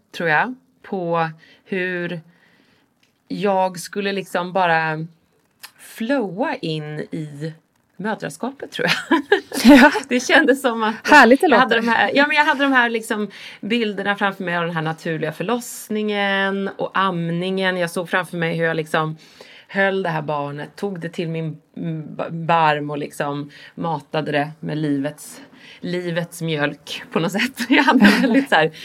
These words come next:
Speaker 1: hippie-romantisk bild av det hela, tror jag. Kan jag säga nu
Speaker 2: Ja.
Speaker 1: i efterhand. Mm.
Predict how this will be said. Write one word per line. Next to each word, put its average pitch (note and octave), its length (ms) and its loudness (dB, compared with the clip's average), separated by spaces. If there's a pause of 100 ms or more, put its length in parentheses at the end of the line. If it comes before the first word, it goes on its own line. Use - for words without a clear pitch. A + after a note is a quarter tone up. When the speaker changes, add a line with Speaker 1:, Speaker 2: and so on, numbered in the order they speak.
(260)
Speaker 1:
hippie-romantisk G3+ 880 0
bild C#3+ 420 -6 (140)
av - 180 -4
det D3+ 60 -6
hela, C3+ 240 -6
tror - 160 -6 (180)
jag. E4 120 -10
Kan G#3 120 2
jag G3+ 100 4
säga F#3 220 2
nu F3 80 6
Speaker 2:
Ja. F#3 180 8
Speaker 1:
i D3+ 40 0
efterhand. D#3+ 460 -4 (200)
Mm. E3 220 -8